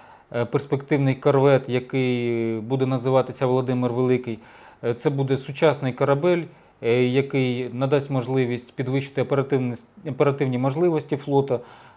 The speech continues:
Е, це буде багато-, багато-, багатоцільовий корабель, який зможе виконувати весь спектр завдань, який стоїть перед флотом. М, я хочу ще раз зупинитись на тому, що керівництво і держави, і Міністерство оборони, і Збройних сил України,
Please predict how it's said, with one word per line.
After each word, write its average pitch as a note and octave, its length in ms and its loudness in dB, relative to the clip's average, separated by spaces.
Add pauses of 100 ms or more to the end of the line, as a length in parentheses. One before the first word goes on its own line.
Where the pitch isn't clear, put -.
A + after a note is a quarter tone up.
(100)
Е, A#2 360 2
це D3 80 -2
буде C#3 180 4
багато-, C#3 480 4
багато-, C3+ 340 0
багатоцільовий C#3+ 680 2
корабель, D3 400 2
який B2+ 640 -4
зможе C3 380 -4
виконувати B2+ 680 -2
весь C#3+ 320 0
спектр B2+ 720 -6
завдань, C3 420 -2
який B2 240 -6
стоїть B2+ 300 -4
перед B2+ 220 -4
флотом. G2+ 420 -8 (640)
М, B2 400 -8
я D3 160 2
хочу C#3+ 280 -4
ще D3+ 160 0
раз C#3 120 2
зупинитись C3+ 520 -4
на C3+ 80 -4
тому, D3 340 -4
що B2 520 -4
керівництво C#3 760 0
і D3+ 160 -4
держави, C3+ 600 0
і B2 440 -6
Міністерство C#3 580 -4
оборони, B2+ 420 -2
і A#2 40 -8
Збройних C3+ 380 -2
сил B2+ 200 -4
України, C#3+ 480 -2